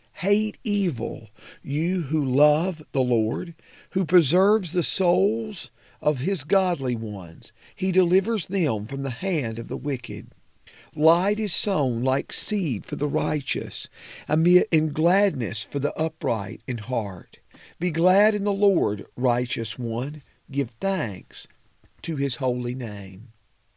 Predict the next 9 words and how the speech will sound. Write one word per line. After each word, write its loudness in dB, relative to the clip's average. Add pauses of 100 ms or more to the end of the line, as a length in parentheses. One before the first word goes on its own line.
(880)
This 4
psalm 4
has 2
no 0
title 0
in -4
the -4
Hebrew -2
Bible, -6